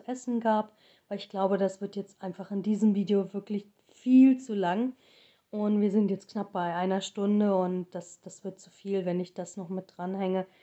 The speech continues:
Dann sind wir über eine Stunde, da hat ja gar keiner Lust und Zeit, sich das anzugucken so lange. Ähm, deswegen mache ich dann ein separates Video von und zeige euch mal, wie es geworden ist. Also ich persönlich fand es wirklich sehr niedlich und gefällt mir.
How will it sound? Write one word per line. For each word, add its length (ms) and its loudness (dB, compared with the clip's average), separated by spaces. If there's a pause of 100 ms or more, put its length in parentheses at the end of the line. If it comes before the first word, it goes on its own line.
(180)
Dann 120 -8
sind 120 -6
wir 140 -2
über 260 2
eine 240 2
Stunde, 400 -2
da 160 -4
hat 140 -12
ja 80 -6
gar 160 -8
keiner 320 -6
Lust 320 -6
und 100 -10
Zeit, 320 -4
sich 160 -16
das 220 -16
anzugucken 720 -12
so 140 -8
lange. 320 -6 (640)
Ähm, 380 2
deswegen 420 -2
mache 140 0
ich 80 -12
dann 160 -6
ein 20 -6
separates 720 -2
Video 280 0
von 440 -2 (580)
und 280 -2
zeige 280 -4
euch 140 -2
mal, 240 -2
wie 60 -2
es 160 -10
geworden 440 0
ist. 160 0
Also 220 -2
ich 220 -4
persönlich 420 2
fand 220 2
es 160 -4
wirklich 340 -6
sehr 240 2
niedlich 500 2
und 140 -4
gefällt 420 -6
mir. 140 -4